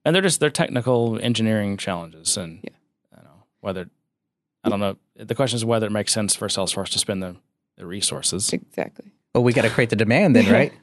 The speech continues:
Speaker 3: We
Speaker 2: Yeah.
Speaker 3: gotta make more people aware of, of, of person accounts, and maybe, maybe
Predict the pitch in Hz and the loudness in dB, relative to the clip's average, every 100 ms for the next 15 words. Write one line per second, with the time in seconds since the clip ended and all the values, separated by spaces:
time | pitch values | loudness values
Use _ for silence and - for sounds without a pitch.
0 | - 131 156 156 151 160 156 196 175 151 | 0 6 8 8 8 6 6 6 6 8
1 | 156 156 147 - 147 135 131 _ - 135 | 8 8 6 2 0 0 0 _ -2 0
2 | - 156 - 135 - 131 131 143 - - | 4 2 4 2 2 2 4 2 0 2
3 | 127 120 117 117 117 - _ _ _ _ | 4 6 6 4 2 -4 _ _ _ _
4 | _ _ _ _ _ 131 127 131 135 139 | _ _ _ _ _ 2 4 4 4 4
5 | 139 131 | 4 0